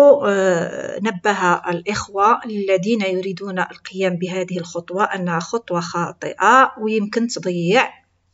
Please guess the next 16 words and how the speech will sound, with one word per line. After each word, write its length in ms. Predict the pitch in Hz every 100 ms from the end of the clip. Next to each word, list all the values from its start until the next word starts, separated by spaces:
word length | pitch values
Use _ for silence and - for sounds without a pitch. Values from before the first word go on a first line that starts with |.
| _ -
آه، 160 | 185 -
حسا-، 680 | - 180 - 190 - -
حسابات 680 | - 185 - 190 185 220 - 170
ديالهم 500 | 196 185 175 226 202
ديال 280 | 185 170
AdSense. 680 | 160 165 - - - - - _ _ - - - _ _ _
وفي 640 | 202 180 180 175 175 170 330
الحقيقة، 760 | 370 339 330 220 190 143 - _ _ _ _ _ _ -
في 80 |
الحقيقة، 760 | 185 - 202 208 190 226 277 - - - _ _ _ -
آه، 720 | 208 190 190 - - - -
الإخوان 920 | 226 226 254 254 233 214 202 185 208
بجوج 420 | 175 170 262 320
داروا 240 | 196 202 202
واحد 200 | 202 180
المجهود، 760 | 180 175 165 175 185 233 247